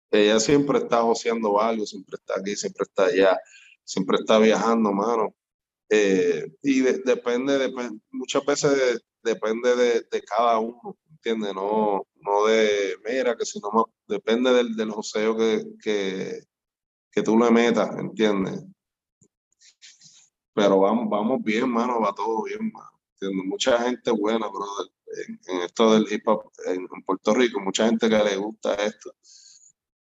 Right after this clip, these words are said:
Y muchas bestias, mano, muchas bestias aquí en P R, brother.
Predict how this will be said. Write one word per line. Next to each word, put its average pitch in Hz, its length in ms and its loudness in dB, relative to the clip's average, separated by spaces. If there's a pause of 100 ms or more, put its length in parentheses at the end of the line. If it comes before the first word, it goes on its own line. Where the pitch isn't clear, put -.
(680)
Y 107 420 6
muchas 101 500 0
bestias, 127 420 0
mano, 85 320 -10 (400)
muchas - 340 -2
bestias 120 380 2
aquí 113 140 -2
en 117 100 -6
P 107 180 2
R, 117 220 0
brother. 110 380 -8